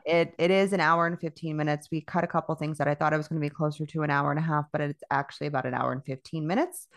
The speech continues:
We go deep into the nodes that are gonna be changing at the end of this month, at the end of November. Big deal.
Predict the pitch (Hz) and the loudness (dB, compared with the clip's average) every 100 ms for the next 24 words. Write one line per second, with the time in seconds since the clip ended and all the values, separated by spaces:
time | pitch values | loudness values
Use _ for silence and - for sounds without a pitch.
0 | - - - 156 160 165 151 135 139 160 | -20 -20 -6 -2 4 4 4 0 -4 -4
1 | 220 262 247 240 196 180 165 190 214 170 | -2 0 0 0 0 2 2 0 0 -2
2 | 160 160 151 151 - 151 170 175 175 147 | 0 -4 -4 -6 -4 -2 -2 -2 -2 -4
3 | 156 - 139 156 156 143 135 - 135 131 | -6 -4 -2 -2 -2 -4 -8 -6 -4 -2
4 | 233 - 151 147 147 143 139 135 131 127 | -2 -4 -6 -2 -2 -2 -2 -2 -4 -2
5 | 156 233 262 _ _ 160 147 151 139 139 | 0 -2 -2 _ _ -2 -2 0 2 4
6 | 233 | 2